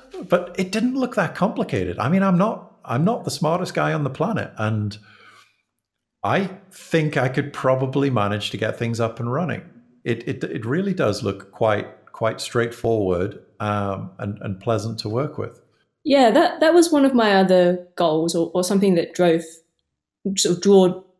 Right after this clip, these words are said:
Speaker 2: drew me towards Storage O S, is that it, it takes a very complicated problem and actually makes it quite simple to, to just do. Um, and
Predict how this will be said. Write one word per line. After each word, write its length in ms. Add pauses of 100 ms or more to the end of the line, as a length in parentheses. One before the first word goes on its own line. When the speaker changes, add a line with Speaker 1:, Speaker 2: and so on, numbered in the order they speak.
(140)
Speaker 2:
drew 260
me 200
towards 800
Storage 440
O 60
S, 560 (400)
is 200
that 260
it, 380
it 180
takes 280
a 60
very 800 (580)
complicated 960 (300)
problem 580 (220)
and 120
actually 220
makes 220
it 120
quite 300
simple 720 (240)
to, 380 (340)
to 160
just 480
do. 400 (840)
Um, 400 (880)
and 500